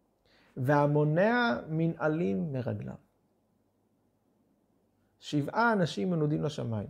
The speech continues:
מי שאין לו אישה, מי שאין לו בנים, מי שאין לו מגדלם לתורה, אין לו תפילין, אין לו ציצית, אין לו מזוזה, והמונע מנעלים מרגליו. טוב, יש פה חידוש גדול,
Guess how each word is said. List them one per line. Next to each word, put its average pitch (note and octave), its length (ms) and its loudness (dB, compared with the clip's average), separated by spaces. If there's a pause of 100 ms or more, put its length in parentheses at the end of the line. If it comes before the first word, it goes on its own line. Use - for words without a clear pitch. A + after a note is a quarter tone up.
(100)
מי A#2 60 -8
שאין G#2+ 200 -4
לו G#2+ 80 0
אישה, A#2+ 460 2 (380)
מי - 80 -16
שאין A2 200 -10
לו B2+ 100 0
בנים, G3 440 4 (200)
מי B2+ 60 -16
שאין A#2+ 180 -6
לו A#2 60 0
מגדלם C3+ 440 4
לתורה, F3+ 440 2 (560)
אין E3 100 2
לו C#3+ 100 4
תפילין, G#3+ 640 0 (180)
אין A#2 140 -10
לו A#2+ 100 -6
ציצית, A#3+ 540 -2 (1080)
אין D3 120 0
לו C3+ 100 4
מזוזה, F#3+ 500 6 (2000)
והמונע F3+ 760 6 (120)
מנעלים G3+ 580 0
מרגליו. B2 460 -4 (360)
טוב, - 180 -10 (120)
יש - 60 -20
פה - 120 -18
חידוש D#3 320 -4
גדול, F3 360 -4